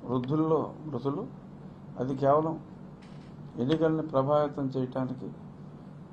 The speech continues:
మరి చీఫ్ సెక్రటరీ గారు జగన్మోహన్ రెడ్డి గారు,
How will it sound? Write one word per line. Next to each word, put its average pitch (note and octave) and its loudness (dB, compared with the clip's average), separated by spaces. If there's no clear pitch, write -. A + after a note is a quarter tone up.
మరి A#2 -2
చీఫ్ D3+ -2
సెక్రటరీ C3+ -2
గారు A#2+ 0
జగన్మోహన్ B2+ 4
రెడ్డి A#2 -4
గారు, A2 -4